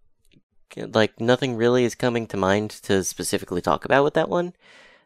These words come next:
So I guess it was, to me, just a little bit weaker than the rest of this set. Maybe that's just because it's coming off of the heels of the, of the, um, the encounter with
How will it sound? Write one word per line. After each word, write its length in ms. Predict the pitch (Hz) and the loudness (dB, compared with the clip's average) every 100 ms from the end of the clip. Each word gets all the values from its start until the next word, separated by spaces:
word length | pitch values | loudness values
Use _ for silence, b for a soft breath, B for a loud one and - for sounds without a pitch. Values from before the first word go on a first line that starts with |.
| b | b
So 120 | - | -4
I 60 | 127 | 0
guess 200 | 175 165 | 0 2
it 60 | |
was, 320 | 135 104 98 - _ _ _ | 2 0 -4 -10 _ _ _
to 120 | - 117 | -6 0
me, 240 | 107 104 | 0 0
just 280 | 95 - - | -2 -6 -6
a 40 | 92 | -2
little 180 | 95 92 | 0 2
bit 160 | 87 | 0
weaker 260 | 87 95 104 | -2 0 0
than 140 | 104 | 0
the 80 | 104 | 0
rest 180 | 107 - | 0 0
of 60 | 113 | -2
this 120 | 113 | -2
set. 260 | - 131 - _ _ _ _ _ _ _ _ _ _ _ _ _ _ _ _ _ _ _ | 0 0 -2 _ _ _ _ _ _ _ _ _ _ _ _ _ _ _ _ _ _ _
Maybe 220 | 110 139 156 | 0 2 2
that's 240 | 160 - | 2 0
just 180 | 131 - | -6 -4
because 260 | 123 113 | -2 0
it's 120 | 104 - | -2 -2
coming 240 | 113 101 | -2 2
off 160 | 92 101 | 0 0
of 100 | 95 | -2
the 80 | |
heels 340 | 85 98 98 92 | 2 4 2 2
of 100 | 85 | -2
the, 160 | 92 - _ _ - - | -4 -6 _ _ -20 -4
of 220 | 98 90 | -2 0
the, 260 | 95 90 90 | 2 4 4
um, 440 | 87 87 87 85 - _ _ b b b b - | 4 2 -2 -8 -14 _ _ b b b b -2
the 100 | 107 | 0
encounter 460 | 85 98 95 90 | 2 2 2 0
with 500 | 87 92 87 - - | 0 0 0 -8 -20